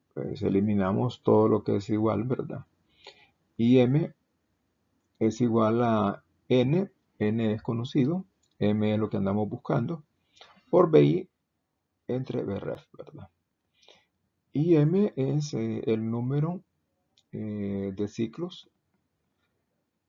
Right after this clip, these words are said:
eh, o el número de periodos de la frecuencia de reloj que este contador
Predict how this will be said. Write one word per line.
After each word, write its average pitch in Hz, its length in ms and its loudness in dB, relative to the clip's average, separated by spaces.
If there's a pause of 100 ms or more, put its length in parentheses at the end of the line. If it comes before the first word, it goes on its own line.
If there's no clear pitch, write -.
(320)
eh, 101 540 2 (420)
o 107 160 0
el 101 80 0
número 117 320 2
de 123 100 2
periodos 127 440 4
de 120 80 2
la 107 120 0
frecuencia 107 440 0
de 117 80 0
reloj 113 380 0 (580)
que 110 140 0
este 117 180 -2
contador 147 680 4